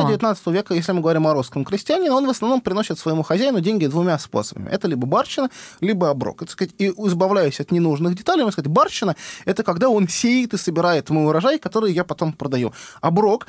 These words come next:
Speaker 2: это когда я отпускаю его в город, и он там зарабатывает деньги, как ему нравится, а мне потом выплачивает их фиксированную
Speaker 1: Мгм.
Speaker 2: часть. Оброк был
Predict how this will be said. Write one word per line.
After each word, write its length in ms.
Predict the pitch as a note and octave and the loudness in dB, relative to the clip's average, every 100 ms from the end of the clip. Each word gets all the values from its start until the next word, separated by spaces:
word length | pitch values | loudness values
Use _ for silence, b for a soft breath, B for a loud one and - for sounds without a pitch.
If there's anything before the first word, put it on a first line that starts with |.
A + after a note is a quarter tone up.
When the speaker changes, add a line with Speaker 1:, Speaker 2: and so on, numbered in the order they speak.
| B B B | B B B
Speaker 2:
это 160 | G3+ | -2
когда 240 | G#3+ G3+ G#3+ | 0 2 2
я 180 | F#3 F3 | 2 2
отпускаю 640 | - F3+ - - D3+ C3 | 0 -6 -2 0 2 2
его 220 | C3+ C3 | -2 -2
в 100 | B2+ | 0
город, 380 | F3 C#3 F#3 - - | 2 2 0 -4 -2
и 80 | F3 | 2
он 240 | G#3 D#4 | 4 2
там 220 | - G#3+ F#3 | 2 0 2
зарабатывает 580 | D#3+ D#3+ G3+ F3+ D#3+ | 0 2 0 0 -2
деньги, 280 | D#3 B3 F#3 | 0 0 0
как 180 | E3 E3 | -2 0
ему 140 | E3+ | 0
нравится, 380 | G3 D4 D4 - | 2 2 2 0
а 20 | |
мне 140 | D#3+ A#3 | 0 0
потом 280 | F3+ F3 D3+ | 0 -2 -2
выплачивает 540 | C3+ F#3 G#3+ E3 C#3+ | 0 0 0 -4 -4
их 60 | - | -6
фиксированную 640 | E3 - F3 D#3 D3+ E3+ | -6 -2 -2 0 0 0
Speaker 1:
Мгм. 60 | |
Speaker 2:
часть. 120 | E3+ E3 B B | 0 -2 B B
Оброк 380 | - E3 D4 F#4 | 0 2 2 0
был 220 | F#3 C#4 | 0 0